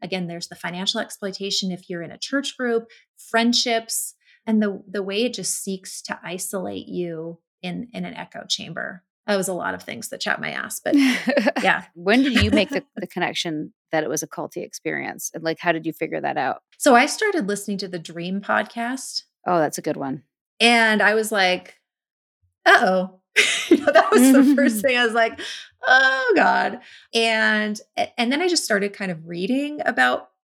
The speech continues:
Speaker 1: cults, and I read Ponzinomics, which had a whole background of M L Ms. And, and so it was just slowly, I, I really started understanding. And then when I found the bite model,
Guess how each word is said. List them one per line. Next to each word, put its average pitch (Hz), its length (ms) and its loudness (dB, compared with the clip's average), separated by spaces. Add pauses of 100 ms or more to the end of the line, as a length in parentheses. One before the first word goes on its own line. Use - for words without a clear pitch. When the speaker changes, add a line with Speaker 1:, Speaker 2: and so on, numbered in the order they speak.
(160)
Speaker 1:
cults, 294 560 -4 (120)
and 196 380 2
I 185 120 0
read 190 500 -4 (180)
Ponzinomics, 190 920 -4 (380)
which - 480 0
had 208 160 0
a 180 60 2
whole 233 320 -4
background 185 480 -2
of 185 80 -8
M 180 180 -8
L 180 140 -8
Ms. 175 360 -8
And, 170 220 -6
and 202 120 -2
so 247 180 0
it 190 80 -2
was 208 100 -6
just - 320 -4
slowly, 196 720 0
I, 196 280 0
I 190 100 -8
really 190 400 -2
started 170 520 -6
understanding. 185 920 -4 (260)
And 196 140 2
then 202 180 0
when 202 120 -2
I 185 80 0
found 190 260 -4
the 180 40 -2
bite 180 260 -2
model, - 440 -8